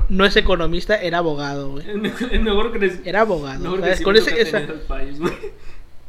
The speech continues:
Speaker 1: Ujú, güey. Fue tan la verga, güey, que trabajó doce años continuos en la Secretaría
Speaker 2: Un,
Speaker 1: de Hacienda, güey.
Speaker 2: ajá,
Speaker 1: Fue
Speaker 2: un
Speaker 1: secretario
Speaker 2: mit,
Speaker 1: de
Speaker 2: güey,
Speaker 1: Hacienda
Speaker 2: pero que sí
Speaker 1: doce años.
Speaker 2: funcionaba, güey. <laughs> Perdón,
Speaker 1: Ujú,
Speaker 2: Nietzsche.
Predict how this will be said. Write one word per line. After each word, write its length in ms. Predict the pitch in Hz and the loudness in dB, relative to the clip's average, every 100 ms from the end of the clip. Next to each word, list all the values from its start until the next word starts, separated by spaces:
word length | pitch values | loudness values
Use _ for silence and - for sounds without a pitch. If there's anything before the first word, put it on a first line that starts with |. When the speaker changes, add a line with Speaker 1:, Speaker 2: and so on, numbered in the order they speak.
| - - - - | -4 2 4 2
Speaker 1:
Ujú, 300 | 156 160 175 | -2 -4 -4
güey. 140 | 170 | -4
Fue 200 | - 233 | 4 6
tan 220 | 247 339 | 6 6
la 120 | 254 | 6
verga, 360 | 180 190 262 254 | 6 6 6 4
güey, 180 | 202 175 | 4 0
que 160 | 170 - - | -4 -8 -4
trabajó 640 | 180 170 - 180 233 180 160 | 0 0 0 0 2 2 2
doce 320 | 202 226 214 | 2 2 0
años 300 | 196 208 208 | 2 0 0
continuos 560 | 180 160 151 160 190 | -2 -2 0 0 -2
en 80 | 185 | -4
la 60 | 165 | -6
Secretaría 440 | 165 - 240 - | -2 2 4 4
Speaker 2:
Un, 60 | 170 | 2
Speaker 1:
de 60 | |
Hacienda, 380 | 165 - 156 147 | 0 -4 -8 -10
güey. 140 | 117 - | -14 -10
Speaker 2:
ajá, 420 | 202 214 175 - - | -6 -4 -4 -8 -2
Speaker 1:
Fue 100 | 196 | 2
Speaker 2:
un 60 | |
Speaker 1:
secretario 240 | 262 220 - | 4 4 2
Speaker 2:
mit, 80 | 180 | 2
Speaker 1:
de 40 | |
Speaker 2:
güey, 100 | 185 | 0
Speaker 1:
Hacienda 200 | - 170 | 0 2
Speaker 2:
pero 100 | 170 | 4
que 80 | 170 | 4
sí 60 | 180 | 2
Speaker 1:
doce 160 | - 170 | 0 -2
años. 120 | 156 | -4
Speaker 2:
funcionaba, 340 | 151 135 139 | -4 -4 -6
güey. 220 | 135 135 135 - | -6 -8 -8 -8
<laughs> 1500 | 202 196 - - - - - - - - 233 - - - - | -8 -4 -2 -2 -4 -4 -4 -6 -10 -8 -8 -8 -16 -12 -6
Perdón, 280 | 170 165 | -2 -2
Speaker 1:
Ujú, 100 | 165 | 2
Speaker 2:
Nietzsche. 460 | 185 175 151 147 151 | 4 6 6 4 -4